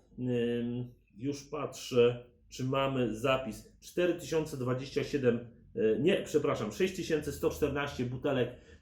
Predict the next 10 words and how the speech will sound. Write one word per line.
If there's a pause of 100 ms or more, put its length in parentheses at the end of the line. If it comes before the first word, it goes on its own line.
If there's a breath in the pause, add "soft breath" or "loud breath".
było
na
rynku.
To
jest
butelka
numer
cztery
tysiące
dwadzieścia